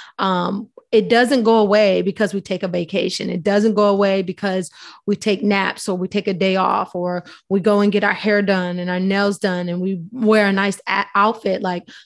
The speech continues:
the things that we may be tired of in life is, is not fixed by, um, doing stuff on the outer si-,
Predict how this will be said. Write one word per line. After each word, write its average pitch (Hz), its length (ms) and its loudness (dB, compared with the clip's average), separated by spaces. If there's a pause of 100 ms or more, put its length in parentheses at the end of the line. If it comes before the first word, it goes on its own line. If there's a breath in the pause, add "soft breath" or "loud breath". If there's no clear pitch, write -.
(140)
the 208 120 2
things 226 280 4
that 226 100 4
we 214 80 4
may 220 160 4
be 214 140 2
tired 208 420 0
of 196 120 0
in 185 120 -4
life 190 400 -4 (340 soft breath)
is, 202 220 -4 (140)
is 202 220 2
not 220 300 2
fixed - 840 -2 (200)
by, 185 680 0 (320 soft breath)
um, 185 460 -2 (1600)
doing 233 380 4
stuff 214 200 -2
on 196 120 2
the 175 100 -2 (160)
outer 196 560 2 (160)
si-, - 220 -6